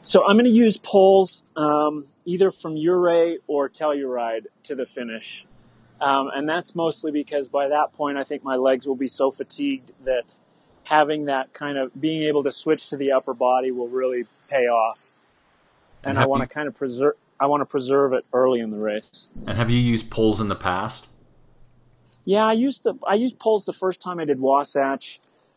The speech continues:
Speaker 1: Uh, Western doesn't allow them. Uh, I didn't use them this last September at,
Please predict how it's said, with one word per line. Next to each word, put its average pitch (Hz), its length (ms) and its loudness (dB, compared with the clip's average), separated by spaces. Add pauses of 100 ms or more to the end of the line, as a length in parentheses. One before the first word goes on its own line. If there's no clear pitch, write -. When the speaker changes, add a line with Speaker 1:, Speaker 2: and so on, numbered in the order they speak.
Speaker 1:
Uh, 131 260 0
Western 143 500 2
doesn't 139 240 4
allow 127 360 4
them. 123 300 0 (540)
Uh, 127 340 -6
I 139 60 -6
didn't 165 280 -2
use 156 260 0
them 135 300 -6 (220)
this - 400 -2 (100)
last 135 480 0
September 127 640 0
at, - 80 -2